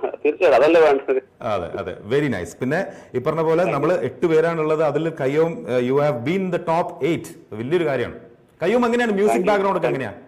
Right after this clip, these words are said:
Speaker 2: വേദികളൊക്കെ പാടാറുണ്ടോ?
Speaker 1: ബാക്ക്ഗ്രൗണ്ട് എന്ന് പറഞ്ഞാൽ ഒരു പത്ത് വർഷത്തോളമായിട്ട് സംഗീത രംഗത്തുണ്ട്.
Speaker 2: ഓക്കെ.
Speaker 1: ആ, അതില്, ഏ, പത്ത് വർഷമായി ഇപ്പൊ യു എയിലുണ്ട്.
Speaker 2: ഉം.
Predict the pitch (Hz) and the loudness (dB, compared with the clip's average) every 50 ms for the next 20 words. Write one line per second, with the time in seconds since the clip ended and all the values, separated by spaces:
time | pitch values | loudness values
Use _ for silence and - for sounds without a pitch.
0 | - _ _ _ _ _ _ _ _ _ _ _ _ _ _ _ _ _ _ _ | -20 _ _ _ _ _ _ _ _ _ _ _ _ _ _ _ _ _ _ _
1 | _ - - - 143 143 156 151 165 190 196 - - 175 160 151 151 160 160 165 | _ -20 -20 -8 -2 0 2 4 4 4 4 4 4 4 4 4 4 4 4 4
2 | 190 190 196 202 208 202 202 208 208 208 208 208 208 208 196 196 202 208 196 180 | 4 4 6 4 4 4 6 6 6 6 6 6 6 6 4 4 4 2 0 0
3 | - - 151 - - 185 185 180 180 185 190 196 196 202 196 190 190 202 202 208 | 0 0 0 2 4 2 2 2 2 2 4 4 6 6 4 4 4 2 4 4
4 | 190 170 - 175 165 170 175 175 180 185 180 180 175 - 190 165 143 127 110 117 | 4 2 2 2 2 4 4 4 4 4 4 2 0 0 0 0 2 2 0 0
5 | - - - 82 90 110 143 180 175 175 - 107 104 104 95 85 82 90 95 92 | -2 -4 -8 -8 -6 -4 -4 -4 -6 -8 -8 -8 -6 -6 -6 -8 -10 -12 -14 -18
6 | - _ _ _ _ _ _ _ _ _ _ - 117 113 107 - - - _ _ | -20 _ _ _ _ _ _ _ _ _ _ -4 -4 -4 -4 -6 -12 -20 _ _
7 | _ - 117 117 123 127 135 139 135 139 - - - _ _ - 147 127 127 127 | _ -8 -4 -2 2 2 4 4 2 2 -2 -6 -12 _ _ 0 2 4 4 4
8 | 123 117 117 - 123 - - 160 165 160 180 185 180 180 175 185 196 190 185 165 | 2 2 0 -2 -2 2 4 4 4 4 4 4 6 6 6 6 4 4 4 4
9 | 160 156 160 165 165 151 127 110 113 - - - - 113 120 120 143 165 202 196 | 4 6 6 4 4 2 2 0 0 0 -2 -6 -8 -6 -4 -4 -4 -4 -6 -8
10 | - - | -10 -14